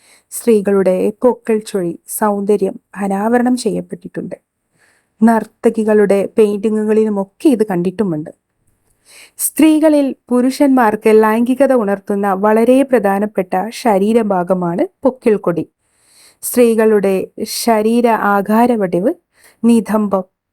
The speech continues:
എന്നിവ പോലെ തന്നെയാണ് പൊക്കിൾക്കൊടി പുരുഷന്മാരിൽ ആകർഷണം ഉളവാക്കുന്നത്. രണ്ടായിരത്തി പന്ത്രണ്ടിൽ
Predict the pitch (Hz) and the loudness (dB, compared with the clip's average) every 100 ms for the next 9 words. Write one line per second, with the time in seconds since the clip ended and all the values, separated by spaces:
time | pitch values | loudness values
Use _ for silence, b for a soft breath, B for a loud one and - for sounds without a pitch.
0 | _ _ - 269 269 269 254 226 220 247 | _ _ -2 2 2 2 2 2 0 0
1 | 233 196 254 262 214 190 185 208 208 208 | -2 0 0 0 0 -2 -2 -4 -2 -4
2 | 202 190 185 233 _ 240 240 233 247 214 | -2 -2 -2 -4 _ 0 0 0 -2 0
3 | 202 190 208 180 165 - - 262 294 269 | 0 0 2 0 -2 -6 0 2 2 0
4 | 196 175 175 165 160 - _ _ _ _ | -2 -4 -4 -6 -6 -10 _ _ _ _
5 | _ _ _ _ _ _ _ _ 240 262 | _ _ _ _ _ _ _ _ 2 2
6 | 262 277 302 302 302 311 302 269 214 202 | 2 2 2 2 0 0 -2 -2 -4 -4
7 | 196 190 | -4 -4